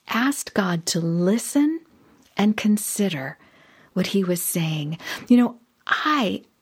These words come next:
I, I love to picture God leaning in whenever I lift my voice. I've been lamenting a lot lately. I've had a lot of thoughts and meditations. And as I, as I say, "Lord,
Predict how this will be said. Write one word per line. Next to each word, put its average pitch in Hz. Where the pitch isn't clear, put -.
I, 269
I 233
love 240
to 311
picture 220
God 175
leaning 240
in 160
whenever 175
I 160
lift 156
my 147
voice. 147
I've 202
been 254
lamenting 254
a 226
lot 196
lately. 160
I've 165
had 196
a 196
lot 190
of 214
thoughts 220
and 208
meditations. 185
And 226
as 240
I, 208
as 233
I 233
say, 240
"Lord, 240